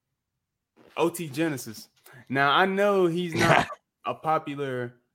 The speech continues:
Speaker 1: he, well, he's not as relevant as he once was, you know what I mean? But he's
Speaker 2: Yeah.
Speaker 1: known to have some,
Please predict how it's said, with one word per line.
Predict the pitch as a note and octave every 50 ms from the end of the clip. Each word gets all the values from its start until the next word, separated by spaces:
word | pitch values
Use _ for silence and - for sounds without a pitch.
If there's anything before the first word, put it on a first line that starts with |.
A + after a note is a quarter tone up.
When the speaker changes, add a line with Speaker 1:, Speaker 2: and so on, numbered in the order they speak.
| _ _ _
Speaker 1:
he, | - F#3+ G3+ - F3
well, | E3 F3 D#3+
he's | E3+ F#3 F#3+
not | G3+ F#3+ F3
as | D#3+ C3+
relevant | C#3 D#3 E3 E3+ D#3+ D3 D3+ C#3
as | C3 B2+ A#2+
he | C3+ C#3
once | C#3 C#3 D3 C#3+ G#2+ A#2 A#2+
was, | A#2+ B2+ C#3+ C#3+ C3 B2 A#2 A2+ -
you | - B2+ B2+
know | A#2+
what | A#2
I |
mean? | A#2 A#2+ A#2+ A#2+ A2+
But | A2 A2 - - _ _ _
he's | - G#3 A3+ G3 F3
Speaker 2:
Yeah. | F#3
Speaker 1:
known | F#3+ G#3 A3+ A#3 A3+ G#3+ F#3+
to | E3+
have | E3 E3+ E3 D#3+ D3 -
some, | - D3 C3 B2+ A#2+ B2+